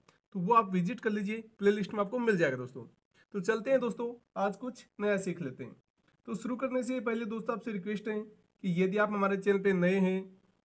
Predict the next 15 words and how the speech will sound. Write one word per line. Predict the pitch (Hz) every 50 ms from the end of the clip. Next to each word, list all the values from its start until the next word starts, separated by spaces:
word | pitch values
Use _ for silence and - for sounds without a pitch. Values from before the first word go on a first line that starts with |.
| _ -
तो | 190 185
red | 170 180 175 185 190 185
color | 196 190 185 180
के | 170 185 180 175 175 175 - - _ _ _ -
subscribe | - 190 180 175 - 214 196 196
button | 196 202
पे | 196 202 196
click | 185 196 185 180 170
कीजिए | 190 185 165 180 185 185 185 190 - _ -
और | 208 190 185
bell | 180 185 185 185
का | 190 180
button | 170 160 170 151
दबा | 143 135 135 131
दीजिए | 131 131 127 127